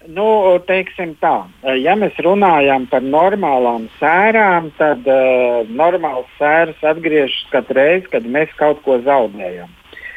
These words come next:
Eh, sēras, eh, pat par sevi ir normāla emocija, tāpat kā mums ir ļoti daudz, eh, negatīvu emociju, kas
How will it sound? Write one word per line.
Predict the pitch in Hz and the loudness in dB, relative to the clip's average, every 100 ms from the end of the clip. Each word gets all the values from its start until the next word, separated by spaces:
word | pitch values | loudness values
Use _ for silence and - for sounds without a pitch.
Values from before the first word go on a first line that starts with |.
| - | -16
Eh, | - 131 123 120 117 117 - | -2 0 2 2 2 -2 -2
sēras, | 139 151 160 180 180 160 - _ - | 0 2 2 2 0 -2 -6 _ -6
eh, | 147 139 135 123 | -2 0 0 0
pat | 143 151 - | -2 -2 -4
par | 135 - | -8 -4
sevi | 147 147 131 | -2 0 0
ir | |
normāla | 127 135 151 147 117 117 | 2 0 2 0 0 0
emocija, | 117 120 135 - 180 190 | 0 0 0 0 0 0
tāpat | 185 131 123 123 - | 2 0 0 -2 0
kā | 156 | -2
mums | 143 156 - | 0 -4 -2
ir | 147 120 - - - | -2 -2 -18 -18 -6
ļoti | 123 165 175 160 - 110 | 0 4 4 2 -4 -6
daudz, | 120 117 120 143 180 202 - - - - | 0 2 4 2 2 -2 -14 -20 -20 -12
eh, | - 131 127 | -2 0 0
negatīvu | 127 165 165 156 135 120 117 | 0 -2 -2 -2 0 2 0
emociju, | 113 131 143 147 190 196 202 202 | 0 0 0 0 0 2 2 0
kas | 135 | -2